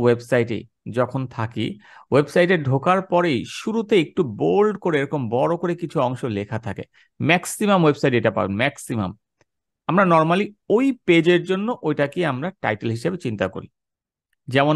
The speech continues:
আমরা এখানে যদি আমরা এই ওয়েবসাইটের এই পেজে যাই, like আমি একটা পেজে গেলাম, অ্যাবাউট পেজে, এই যে ঢুকলাম, ঢোকার পরেই সাধারণত এই যে একটু বড় করে লেখা দেখা যায়, এটাকেই আমরা তখন টাইটেল মনে করি। বা এই যে এই পেজে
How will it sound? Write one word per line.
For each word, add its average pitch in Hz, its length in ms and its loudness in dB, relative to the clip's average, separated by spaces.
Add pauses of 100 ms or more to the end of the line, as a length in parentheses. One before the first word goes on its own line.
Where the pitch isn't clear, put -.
আমরা 151 160 4 (440)
এখানে 147 280 0 (100)
যদি 139 200 0
আমরা 135 140 0 (220)
এই 131 100 -2
ওয়েবসাইটের 127 440 -2 (140)
এই 120 100 -2 (160)
পেজে 120 300 0
যাই, 196 160 0 (220)
like 104 240 -2
আমি 107 120 -4 (220)
একটা 113 160 -4
পেজে 104 280 -2
গেলাম, 107 240 -2
অ্যাবাউট 101 300 0
পেজে, 98 180 -8 (400)
এই 165 140 2
যে 180 60 6
ঢুকলাম, 151 360 2
ঢোকার 175 340 2
পরেই 202 240 4
সাধারণত 180 280 0 (100)
এই 208 140 -2
যে 185 160 0
একটু 147 120 -8 (160)
বড় 135 200 4 (100)
করে 131 140 -2
লেখা 110 300 -8 (320)
দেখা 143 200 2
যায়, 170 120 2 (100)
এটাকেই 165 400 0
আমরা 147 140 -2 (100)
তখন 147 180 -2 (420)
টাইটেল 110 340 -2 (100)
মনে 104 200 -2
করি। - 140 -10 (540)
বা 123 160 2 (160)
এই 190 160 4
যে 190 160 2
এই 147 40 4
পেজে 135 280 0